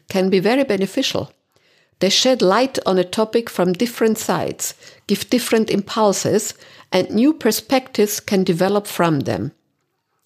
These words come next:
It becomes more difficult when personal conflicts are involved. And in reality, the personal level often overlaps with the content level. You have probably all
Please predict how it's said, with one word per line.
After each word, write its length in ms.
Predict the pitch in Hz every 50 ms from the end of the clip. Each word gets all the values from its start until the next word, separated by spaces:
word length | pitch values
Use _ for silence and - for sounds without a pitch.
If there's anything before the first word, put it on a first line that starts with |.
| _ _ _ _ _ -
It 140 | 196 - -
becomes 520 | - 190 - - 220 214 214 208 - -
more 220 | 208 202 254 311 320
difficult 760 | - - 165 - - 156 - - - 180 240 254 - - - _ - - - - - - -
when 140 | - 165 170
personal 540 | - - - 285 311 302 - - 170 139 -
conflicts 580 | - - - 120 - - - 139 131 - -
are 200 | - - 117 113
involved. 800 | - - 175 175 147 156 147 135 98 - 143 - - - - - _ _ _ _ _ _ -
And 180 | - 165 175 185
in 100 | 185 175
reality, 680 | 180 180 202 254 294 277 254 247 254 - 220 226 226 226 - - - - - - - _ _ _ -
the 100 | 156 156
personal 540 | - - - 277 294 285 - - 208 202
level 480 | 196 190 180 175 175 175 180 180 180 - - - _ _ _ -
often 420 | - 240 233 - - - 202 190 -
overlaps 760 | - 185 185 185 175 165 160 160 170 - - - - - -
with 160 | 185 175 - -
the 80 | 151
content 560 | - - - 139 156 156 - 165 - 151 -
level. 320 | 156 - 78 - 82 - - _ _ _ _ _ _ _ _ _ _ _ _ _ _ _ _ _ _ _ _ -
You 140 | 202 240 254
have 240 | 247 202 - - -
probably 420 | - 269 277 262 254 220 202 -
all 280 | - - 220 262 277